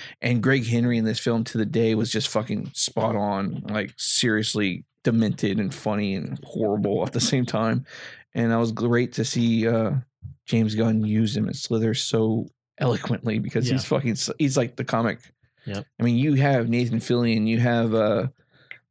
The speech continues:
Speaker 1: fucking Judd Apatow's wife. I forgot her name. She's amazing. She's coming out in Power Rangers recently. Uh, she got cast in that.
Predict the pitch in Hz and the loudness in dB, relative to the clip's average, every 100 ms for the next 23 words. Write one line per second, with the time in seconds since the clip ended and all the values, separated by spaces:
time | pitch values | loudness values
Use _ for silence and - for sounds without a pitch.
0 | - - 135 131 123 117 123 120 120 120 | -8 -2 0 2 2 2 2 2 0 0
1 | 120 113 110 113 113 131 135 127 120 - | 0 2 0 0 0 -2 -2 -2 -2 -2
2 | 123 117 113 113 113 131 117 110 110 117 | 0 2 2 2 0 0 2 2 2 2
3 | 113 117 - 113 90 127 117 113 113 117 | 0 -2 0 0 0 -2 0 2 2 2
4 | 117 113 113 117 110 117 117 117 117 113 | 2 0 0 -2 -2 -2 0 0 2 0
5 | 120 143 - - - 110 107 - - 117 | -2 -4 -4 -6 -2 -2 -2 -2 0 2
6 | 113 | 0